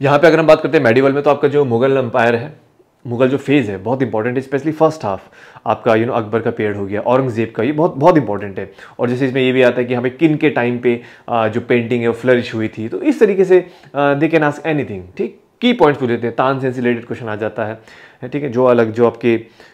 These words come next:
आ, कोडमैन हैं, तो उनसे रिलेटेड क्वेश्चन पूछ लिया जाता है, ठीक। जैसे आया था, एक क्वेश्चन आया था कि जो जागीरदार है, कौन होते हैं, ठीक,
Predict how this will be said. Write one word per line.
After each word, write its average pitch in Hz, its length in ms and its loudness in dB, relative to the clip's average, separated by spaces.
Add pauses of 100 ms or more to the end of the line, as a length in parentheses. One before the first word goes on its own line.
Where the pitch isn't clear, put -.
(100)
आ, 107 120 -4
कोडमैन 135 460 6
हैं, 139 140 -8
तो 139 120 -4
उनसे 123 300 -2
रिलेटेड 117 440 -2
क्वेश्चन 117 260 -6
पूछ 185 280 0
लिया 123 100 2
जाता 104 280 -4
है, 117 280 -10
ठीक। 170 180 -6 (880)
जैसे 120 480 -4 (180)
आया 117 140 4
था, 127 140 0
एक 123 160 0
क्वेश्चन 120 260 -4
आया 113 120 0
था 120 160 -4 (480)
कि 113 280 -2
जो 113 480 -4
जागीरदार 120 580 2
है, 107 320 -10 (580)
कौन 127 200 4
होते 113 280 -4
हैं, 107 340 -6
ठीक, 127 200 -4